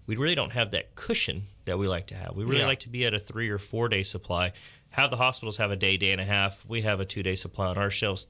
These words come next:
Speaker 1: That way, if there's a winter storm that comes through, a tornado, any type of bad event, we have, you know, a bank to go into. Right now, we're just blood distributing. We're not blood banking.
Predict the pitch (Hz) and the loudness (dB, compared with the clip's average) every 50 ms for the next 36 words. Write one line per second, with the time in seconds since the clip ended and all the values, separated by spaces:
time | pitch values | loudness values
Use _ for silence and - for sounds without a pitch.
0 | - - 123 123 139 139 127 120 113 110 107 - 104 98 101 92 98 92 95 98 | -4 -2 -2 0 2 2 2 4 4 2 0 0 -2 0 0 0 0 0 0 -2
1 | - - - - - - - - - - - - 107 104 98 92 - - 98 101 | -4 -10 -18 -18 -20 -20 -20 -20 -20 -20 -8 -2 0 0 2 2 0 0 0 0
2 | 107 113 95 - - - 104 101 101 - - 98 101 104 101 98 98 80 - - | 0 0 -2 -2 -2 -2 -2 -2 -2 -2 0 2 2 4 4 2 0 -2 -4 -4
3 | 82 85 95 95 95 98 98 101 98 98 95 98 - - 107 107 104 95 107 104 | -2 0 2 4 4 4 4 2 2 0 -2 -4 -4 -2 0 0 0 0 0 -2
4 | 98 - 87 87 90 92 90 92 - - 90 104 104 104 90 78 98 104 98 101 | -2 -2 -4 -6 -4 -2 0 0 0 0 2 2 2 2 2 0 0 0 2 4
5 | 101 98 98 92 87 - - - - - - - - - - - - - - 127 | 4 4 4 2 -2 -8 -16 -20 -20 -20 -20 -20 -20 -20 -20 -20 -20 -12 -6 -2
6 | 117 98 90 90 76 60 92 92 - 117 127 120 110 113 - - - - - - | 0 2 2 2 0 -2 -2 0 2 2 4 4 2 0 -4 -10 -12 -14 -20 -20
7 | - - - 113 101 107 98 104 127 139 117 - 101 90 107 117 110 107 117 120 | -16 -10 -6 -2 2 4 4 4 4 2 2 0 0 2 4 4 4 4 4 2
8 | 117 104 107 107 104 107 101 - - - - - - 113 107 104 92 107 107 - | 2 2 0 -2 -2 -2 -4 -4 -6 -10 -10 -2 2 4 4 4 2 -2 -4 -4
9 | - - 127 104 95 76 80 90 95 95 101 92 90 104 101 95 87 - 92 92 | -2 -4 -4 -2 -4 -4 -2 0 0 2 2 2 2 2 2 2 2 0 -2 -2
10 | 92 - - - | -2 -6 -8 -12